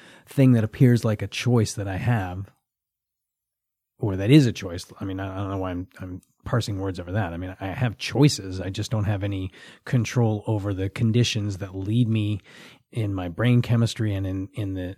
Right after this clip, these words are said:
in, in the rolling out of the, the environment that I'm in, even if it's based off of decisions I made in the past. I don't have control over how that all rolls together.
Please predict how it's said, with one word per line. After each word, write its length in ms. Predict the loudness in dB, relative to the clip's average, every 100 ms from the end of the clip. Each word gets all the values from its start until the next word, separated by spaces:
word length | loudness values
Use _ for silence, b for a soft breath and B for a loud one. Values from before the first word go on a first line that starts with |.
| -8
in, 340 | -8 -8 -10 -10
in 300 | -8 -6 -8 -12 -16 -12
the 460 | -6 -2 -2 -2 -8 _ _ _ -20 -20
rolling 560 | -14 -2 2 4 4
out 160 | 4 0
of 120 | -2
the, 100 | -6
the 320 | -8 -8 -8
environment 760 | -6 -4 0 4 6 4 2 -4
that 120 | -6
I'm 180 | -2 0
in, 420 | 2 4 2 0 -4 _ _ _ _ _ _ -20 -20 B B B B B B B
even 220 | -2 0 0
if 100 | -2
it's 140 | -6
based 400 | -2 2 2 2
off 200 | -2 -2
of 100 | -4
decisions 440 | -4 0 2 4
I 80 | 2
made 200 | 0 -2
in 60 | -2
the 60 |
past. 400 | -4 -2 -2 -4
I 40 | -4
don't 200 | 2 2
have 140 | 2
control 380 | -2 -2 2 2
over 140 | 2
how 240 | -2 -2 -2
that 160 | 0
all 200 | 0 -2
rolls 320 | -2 -2 -2 -4
together. 680 | -6 0 2 2 -2 -4